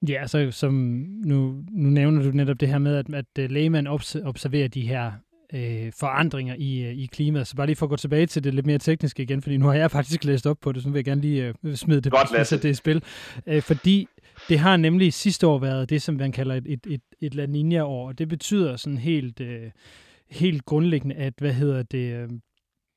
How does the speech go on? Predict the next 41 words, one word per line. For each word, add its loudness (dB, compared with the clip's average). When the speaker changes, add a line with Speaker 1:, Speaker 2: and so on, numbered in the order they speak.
Speaker 1:
øh, 0
at, -2
øh, 4
det 0
varme 4
vand 2
har -12
flyttet 0
sig -4
væk -4
fra, -2
øh, -6
fra 2
Sydamerika, 2
og -6
så -4
i, -2
i -2
Stillehavet 2
er -4
fl-, -10
er 0
flyttet, -6
øh, -4
hvad -4
kan -2
vi -2
sige, -2
vestpå 0
over -2
til, -6
øh, -6
til -8
Asien. -2
Og -6
det 2
betyder, 2
at -12
det -8
varme 2
vand 2